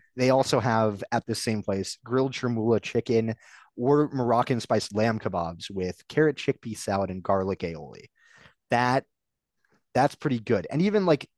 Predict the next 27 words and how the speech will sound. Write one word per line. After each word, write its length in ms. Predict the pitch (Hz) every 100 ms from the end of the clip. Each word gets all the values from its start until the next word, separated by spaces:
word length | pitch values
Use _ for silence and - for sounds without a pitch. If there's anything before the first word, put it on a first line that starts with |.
| -
you 120 | 127
know, 100 | 113
the 140 | 110
Moroccan 480 | 113 120 135 - 139
bread 240 | 113 110 107
with 120 | -
hummus, 480 | - 104 107 107 -
chermoula, 680 | - 101 98 101 98 95 90 _ - - - -
uh, 220 | 104 104 117
and 160 | 123
pistachio 520 | - 131 160 165 - 160
cake 300 | 160 143 -
with 160 | 120
cinnamon 400 | - 127 123 113
pastry 420 | 101 110 101 - 101
cream 200 | 104 101
and 100 | 90
candied 340 | 110 104 95
walnuts. 460 | 87 90 76 - -
Like, 160 | 101 _ _ _ _ _ _ _ _ _ _ _ _ _ _ _ _ _ _ -
all 240 | 208 220
around, 540 | 139 120 107 85 80 -
like, 160 | 104 -
just 400 | 131 - - _ - _ _ _ - -
sounds 380 | - 156 165 156
pretty 260 | - 143 113
stellar. 340 | - 90